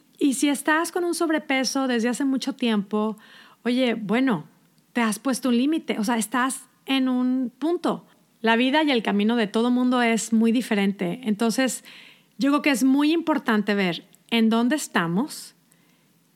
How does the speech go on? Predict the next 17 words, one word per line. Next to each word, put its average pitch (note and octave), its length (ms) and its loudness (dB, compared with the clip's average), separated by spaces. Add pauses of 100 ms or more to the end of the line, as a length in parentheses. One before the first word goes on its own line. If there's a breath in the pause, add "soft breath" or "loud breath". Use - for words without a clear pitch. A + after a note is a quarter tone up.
(180)
y C#4+ 140 2
darnos C4+ 340 2
cuenta A3 360 0
y - 20 0
reconocer G#3+ 760 -2
lo C4+ 200 -4
que C#4+ 140 0
hemos D4 220 0
logrado, G#3+ 520 2
porque G#3+ 260 -2
seguramente C#4+ 920 -2
has A#3 200 0
logrado A#3 340 0
mucho A#3 500 0
en G#3+ 160 -2
tu G#3 120 -2
vida. F3 320 -4